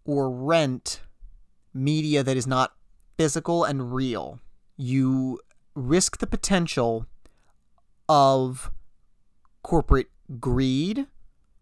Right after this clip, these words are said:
or corporate involvement, let's say, down the road.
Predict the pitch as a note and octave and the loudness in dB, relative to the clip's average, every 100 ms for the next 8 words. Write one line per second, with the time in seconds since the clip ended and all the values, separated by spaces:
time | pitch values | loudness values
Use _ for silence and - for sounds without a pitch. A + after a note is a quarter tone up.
0 | _ _ D3+ C#3+ C#3 C3+ - D#3 D3 - | _ _ 4 6 6 2 4 6 8 8
1 | C#3 C3+ _ _ - - - - - _ | 8 4 _ _ -20 -20 -20 -18 -18 _
2 | - - - _ D#3+ C#3+ B2+ D3 D3 C#3 | -20 -20 -20 _ -2 -2 2 4 4 2
3 | C3 G#2+ A#2+ - A#2+ G2 F#2+ - - _ | -4 -6 -6 -6 -4 -4 -4 -10 -20 _
4 | _ _ _ _ _ _ _ _ _ _ | _ _ _ _ _ _ _ _ _ _
5 | _ _ - - C3+ B2 A#2 A2+ - - | _ _ -8 -2 0 -2 -4 -6 -8 -14